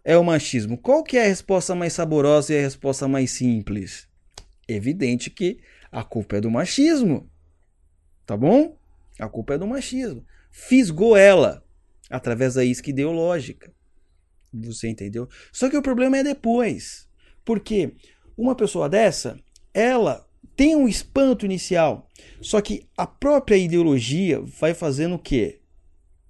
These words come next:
Vai fazendo com que ela se conforme com a situação e não queira ir além. Você pode começar esquerdista, marxista, sei lá. Não tem problema. Qual-, direitista, qualquer coisa.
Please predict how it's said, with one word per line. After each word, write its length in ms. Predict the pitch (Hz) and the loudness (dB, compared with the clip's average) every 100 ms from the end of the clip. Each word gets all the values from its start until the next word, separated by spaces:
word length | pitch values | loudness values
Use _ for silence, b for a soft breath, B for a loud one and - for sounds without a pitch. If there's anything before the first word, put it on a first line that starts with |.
| _ _ | _ _
Vai 180 | 127 135 | -6 -4
fazendo 400 | 135 135 120 120 | -2 -2 -2 -4
com 180 | - 127 | -4 -8
que 180 | - 143 | -2 0
ela 180 | 120 | 0
se 140 | 117 131 | -2 -8
conforme 500 | 156 143 - 120 120 | -8 -6 -4 -4 -4
com 120 | 123 | -8
a 40 | |
situação 580 | 123 - 147 143 156 147 - | -10 -8 -8 -4 -4 -4 -2
e 80 | |
não 220 | 202 247 262 | 0 0 0
queira 840 | - 240 277 294 269 240 196 - | -2 -2 2 2 4 6 6 4
ir 180 | 202 214 | 2 6
além. 500 | 214 208 220 170 - _ _ b b b b b | 6 6 4 -2 -6 _ _ b b b b b
Você 240 | 240 285 302 | 0 0 0
pode 380 | - 311 339 | -2 -2 -2
começar 380 | 247 220 185 190 | 0 0 0 -2
esquerdista, 640 | 175 - 127 104 120 160 110 | -4 -4 -6 -4 -6 -6 -6
marxista, 520 | 113 123 - 131 214 | -6 -8 -10 -8 -6
sei 180 | 220 339 | -6 -4
lá. 400 | 247 285 202 131 _ _ _ | -4 -4 -8 -12 _ _ _
Não 120 | 247 | -2
tem 200 | 254 269 | 0 -2
problema. 800 | 285 269 160 240 214 104 90 110 | -2 -2 -2 0 -2 -6 -10 -12
Qual-, 140 | 165 190 | -6 -4
direitista, 400 | 196 190 131 - | -2 -2 -2 -6
qualquer 240 | 247 285 | -8 -8
coisa. 480 | 269 208 240 165 117 | -4 0 2 0 -8